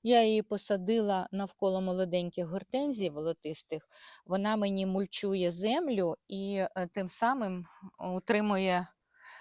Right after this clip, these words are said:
вологу. Бачите? Ось гортензія ще зовсім молодесенька, навесні тільки придбана маленька. Ось аюга. Отака аюга. Дуже гарно, е, як на мене, мульчує землю.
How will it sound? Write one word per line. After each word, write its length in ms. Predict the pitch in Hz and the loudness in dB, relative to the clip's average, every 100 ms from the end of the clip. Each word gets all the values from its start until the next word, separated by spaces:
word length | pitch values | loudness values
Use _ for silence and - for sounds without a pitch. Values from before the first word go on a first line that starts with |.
| - - | -14 -4
вологу. 840 | 180 214 180 156 151 185 269 339 - - 202 | 6 6 8 4 4 4 2 0 -12 -14 -4
Бачите? 720 | 202 247 - - - 175 175 - _ _ _ - _ _ - | 0 0 0 -8 -6 -6 -6 -14 _ _ _ -20 _ _ -8
Ось 160 | 151 | -6
гортензія 560 | 180 185 190 170 156 160 | -6 -6 -4 -6 -4 -4
ще 360 | - 175 160 156 - | -4 -6 -10 -12 -16
зовсім 460 | 170 165 147 - 160 | -6 -6 -4 -8 -8
молодесенька, 880 | 160 170 175 269 - 190 180 185 - - - _ | -4 -4 2 0 2 -4 -2 -4 -6 -20 -20 _
навесні 440 | 185 185 - 185 165 | -8 -8 -4 -6 -6
тільки 420 | 160 - 165 165 _ | -10 -10 -12 -12 _
придбана 500 | - 180 156 160 156 | -8 -8 -6 -8 -6
маленька. 520 | 156 160 226 339 330 320 - - | -6 -2 0 2 4 2 0 -4
Ось 260 | - 202 - | 6 6 6
аюга. 640 | 202 208 170 165 175 220 359 _ _ _ - - - - | 4 4 2 -2 0 0 0 _ _ _ -20 -20 -12 -2
Отака 460 | 220 254 - 190 - | 0 2 6 4 6
аюга. 580 | 214 202 233 247 262 269 | 2 4 2 4 2 0
Дуже 320 | 226 247 247 | 2 4 4
гарно, 640 | 196 226 220 214 254 302 - - | 6 10 10 8 4 4 2 0
е, 280 | 208 202 | 2 2
як 220 | 202 220 220 | 2 0 2
на 100 | 214 | 2
мене, 320 | 233 285 277 | 4 4 4
мульчує 680 | 220 202 - 240 247 233 | 4 2 2 4 8 8
землю. 680 | 196 170 214 175 185 214 330 | 8 8 8 8 6 8 6